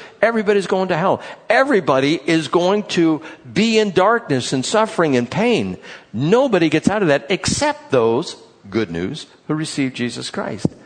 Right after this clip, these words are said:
And so how do you do that exactly? Now, there's several modes, and I've covered these modes before. You can give them the good person test. You say, "Would you like to know if you're a good person?" Now, we use this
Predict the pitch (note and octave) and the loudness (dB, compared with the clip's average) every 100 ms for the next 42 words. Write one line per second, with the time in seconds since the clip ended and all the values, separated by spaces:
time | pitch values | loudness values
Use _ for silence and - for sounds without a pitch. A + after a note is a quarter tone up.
0 | - - - - - - D#3+ D#3 D#3+ C#3+ | -20 -20 -20 -20 -20 -4 -2 0 0 2
1 | - - - - A3 G3+ D#3 F3 C3+ G2 | -2 -8 -6 -4 -2 -2 -2 0 0 -2
2 | - G2 F#2+ E2 E2 D2 - - _ - | -2 -4 -2 -4 -8 -12 -14 -20 _ -4
3 | A2+ A2+ G#2+ - - - F3+ D#3 A2 G#2+ | -2 -2 -4 -8 -6 -4 0 0 0 0
4 | C3 C#3 C3+ D#3 C#3+ B2 A2+ A2 G2+ G2+ | -2 -6 -2 -2 -2 -4 -4 -2 -4 -4
5 | - F2+ - F2 E2+ C#3 - - - - | -6 -8 -6 -6 -6 -6 -12 -20 -20 -20
6 | _ A#2+ A#2+ A#2+ A2+ G#2+ G#2 G2 A#2+ A#2 | _ -4 -4 -2 -2 -2 -6 -2 -2 0
7 | A#2+ A2+ A2 G#2+ - A2 - F2 E2+ E2 | -2 -2 -4 -4 -4 -4 -4 -8 -10 -10
8 | - - _ _ _ _ _ _ - - | -16 -20 _ _ _ _ _ _ -20 -20
9 | - _ - - G#2 F#2+ A#2+ D#3+ G3 D3+ | -20 _ -8 -2 -2 -2 -4 -4 -4 -4
10 | C#3+ C3 A#2+ A2+ A2+ - E3+ C#3 F#2 E2+ | -4 -4 -4 -2 -4 -4 -6 -6 -12 -14
11 | _ _ - G2+ G2 A#2 B2+ A#2+ A#2 - | _ _ -8 -4 -2 -2 -2 -2 -4 -2
12 | G#2 F#2 - | -2 -2 -12